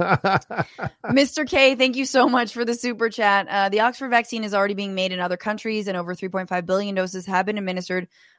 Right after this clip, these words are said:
Speaker 2: but Pfizer, Moderna, and J and J are holding their patents. Yeah, I mean,
Speaker 1: Yep.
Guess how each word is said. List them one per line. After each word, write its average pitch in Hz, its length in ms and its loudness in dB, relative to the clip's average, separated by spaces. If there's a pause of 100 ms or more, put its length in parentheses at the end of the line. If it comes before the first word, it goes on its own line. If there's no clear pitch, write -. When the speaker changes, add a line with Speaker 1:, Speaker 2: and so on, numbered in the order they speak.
(100)
Speaker 2:
but 202 400 4
Pfizer, 208 340 -2
Moderna, 202 380 -2
and 185 100 -4
J 180 160 -2
and 180 80 -6
J 170 180 2
are 175 120 -2
holding 175 340 -6
their 165 140 -8
patents. - 600 -12 (160)
Yeah, 196 160 -14
I 185 60 -10
mean, - 140 0
Speaker 1:
Yep. 180 220 4